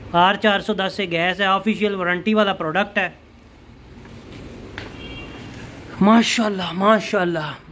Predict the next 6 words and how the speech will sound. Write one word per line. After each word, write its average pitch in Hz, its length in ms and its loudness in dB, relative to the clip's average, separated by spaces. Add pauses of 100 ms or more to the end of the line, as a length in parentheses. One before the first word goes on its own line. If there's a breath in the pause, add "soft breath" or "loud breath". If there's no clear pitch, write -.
(880)
नीचे 208 460 6
इसकी 233 640 0 (300)
ये 226 400 0
फ्ले 214 320 0
वॉल्स 196 400 0
हैं, 202 180 -2